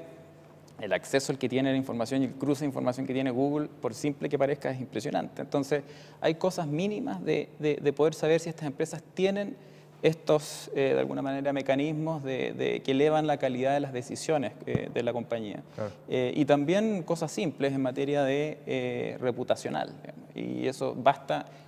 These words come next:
Speaker 1: con buscar en Google el nombre de la empresa o de los, de los, de los, de los socios de la empresa o quienes aparecen vinculados.
Speaker 2: No dejarse escandilar parece también debe ser la primera, porque,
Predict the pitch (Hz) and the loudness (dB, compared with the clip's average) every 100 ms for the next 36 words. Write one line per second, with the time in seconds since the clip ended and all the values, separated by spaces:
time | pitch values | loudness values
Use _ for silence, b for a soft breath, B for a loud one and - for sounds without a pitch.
0 | - 117 110 113 127 123 113 131 143 151 | -8 -6 -4 -2 -2 0 0 0 2 0
1 | 151 151 - 120 120 123 127 127 117 - | -4 -6 -8 -6 -4 -4 -2 -2 -4 -4
2 | 127 - 135 120 113 117 110 101 - 120 | -4 -4 -2 -2 -4 -6 -6 -6 -8 -6
3 | 110 110 - - - - 175 123 123 120 | -6 -6 -8 -8 -6 -4 -4 -2 -4 -4
4 | - 170 - 131 127 135 135 - 123 143 | -4 -6 -4 -4 -2 -2 -2 0 0 0
5 | 127 117 - 208 143 - B B B - | -4 -4 -4 -2 0 -2 B B B -8
6 | 135 147 - 160 - 143 139 127 127 139 | -2 -2 0 -2 -2 -2 0 0 2 2
7 | 123 113 - 117 117 117 117 - 120 117 | 0 -6 -6 -4 -4 -2 -4 -2 -4 0
8 | 127 117 120 113 123 113 | 0 0 0 -2 0 0